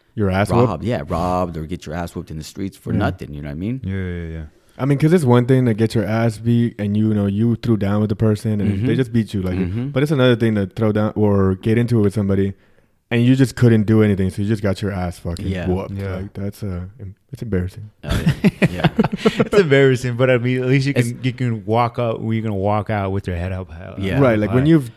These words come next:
Speaker 1: when you know what you, a little bit and you're like, "You know what? I got my couple hits in. Like,
Speaker 3: Yeah.
Speaker 1: fuck it."
Speaker 3: I, like, I know he's gonna be feeling some of it in the
Speaker 1: Yeah.
Speaker 3: morning.
Speaker 1: Yeah.
Speaker 3: Um, so, okay, so all that shit was going on, and then you just, okay,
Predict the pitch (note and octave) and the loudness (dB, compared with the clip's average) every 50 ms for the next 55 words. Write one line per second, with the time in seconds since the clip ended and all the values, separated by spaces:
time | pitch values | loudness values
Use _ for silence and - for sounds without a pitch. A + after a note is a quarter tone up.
0 | - A2 A2+ A#2 A#2 B2+ C3+ C3+ C3 B2+ B2+ A#2+ A#2 A2+ - - G#2+ G#2+ A2 A#2+ | -8 -2 -2 0 2 2 0 2 2 2 2 2 0 -2 -4 -6 -8 -4 -2 0
1 | B2 B2 A#2 A#2+ B2+ B2 B2 A#2 A2+ A2+ A2 A2 A2+ A#2+ A#2+ B2 A#2+ A#2+ A#2 A2+ | 0 0 0 2 2 2 2 0 -2 -2 -4 -4 -4 -4 -4 -2 -2 -2 -2 -2
2 | G2+ E2+ A2+ B2 A#2 A2+ G#2+ G2+ - A2+ G2+ G#2+ G#2+ G2 F#2+ F#2+ F#2+ G2+ G2+ F#2+ | -4 -4 -6 -6 -6 -6 -6 -6 -6 -6 -4 -4 -2 -2 -2 -2 -2 -4 -6 -6
3 | - - G2 F#2+ G2 G2 F#2+ F#2 F#2 F#2+ F#2+ G2 G2+ G2+ G2 F#2 G2 G2+ F#2+ G2+ | -4 -4 -4 -4 -4 -4 -4 -4 -6 -6 -6 -8 -10 -10 -8 -6 -6 -6 -4 -6
4 | G2 F#2 - F#2+ G2 F#2 F#2 - A#2 C3 C3 B2 A#2+ G2+ A2 G#2+ F2+ F#2 F2+ - | -6 -8 -10 -12 -14 -12 -8 -4 0 2 2 2 2 2 0 -2 -2 -4 -4 -2
5 | G#2 G#2 G2 G2 F#2 F2+ - G2+ G2 F#2+ F#2 F2 F#2 F#2+ A#2+ G#2+ F#2+ F#2+ F#2+ F#2+ | 0 0 0 0 -2 -2 -2 -2 0 0 0 0 0 0 0 0 0 2 2 2
6 | G2 G2+ G2+ G2 F#2 - _ - - - - - - - - A2+ A#2 A#2 A2 G#2+ | 2 2 0 -2 -2 -8 _ -20 -20 -20 -18 -20 -12 -4 0 2 4 4 4 4
7 | G#2 F#2+ - - - - - - - D3 C#3 B2 E3 D#3+ - - D3 C3 B2+ B2+ | 2 0 -4 -10 -20 -14 -2 6 6 6 8 8 4 2 4 4 2 2 2 2
8 | - - - - - D3 D3 C3+ C#3 C3+ C3 A#2 - C#3 D3 C#3 B2 A2+ C3+ C3 | 0 -4 -4 -2 2 2 4 4 6 4 4 2 0 0 0 0 2 2 2 2
9 | B2 C3 D3 D#3 D3+ C3+ A#2 A2+ A2+ A#2 A#2 A2+ A#2 A#2 A2 G#2+ - - - A#2 | 4 2 2 2 2 2 2 0 2 0 0 2 2 2 0 0 -2 -4 -6 -6
10 | G2+ - A#2 A2+ G#2+ | -2 -2 -2 -2 -2